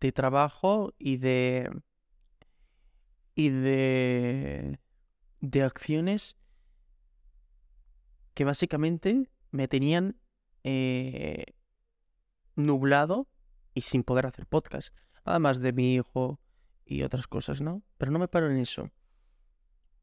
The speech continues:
Me paro en que tuve, tuve muchos conflictos, tuve altos, tuve bajos. Y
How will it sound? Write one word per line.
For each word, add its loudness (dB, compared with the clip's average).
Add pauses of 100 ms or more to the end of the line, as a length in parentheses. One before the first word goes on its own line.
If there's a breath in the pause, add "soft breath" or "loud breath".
(580)
Me 0
paro 0
en -2
que -2 (600)
tuve, -2 (320)
tuve 2
muchos -2
conflictos, -4
tuve 4
altos, 2
tuve 0
bajos. -4 (1900)
Y 0